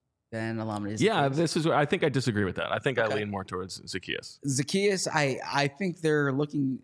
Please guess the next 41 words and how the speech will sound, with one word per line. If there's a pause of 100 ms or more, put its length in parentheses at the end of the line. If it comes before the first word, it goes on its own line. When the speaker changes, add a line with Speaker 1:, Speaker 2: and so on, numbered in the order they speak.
Speaker 1:
Zaccheaus (120)
is
more
of,
like,
a
dirty
work
guy, (400)
and
I
think
Julio
Jones
is
more
of
a
pass
catching
guy
for
them. (1800)
Speaker 2:
Like,
we'll
find
out,
I
guess. (460)
I
feel
like
Julio
Jones
is
a
little
bit
more
dirty
work.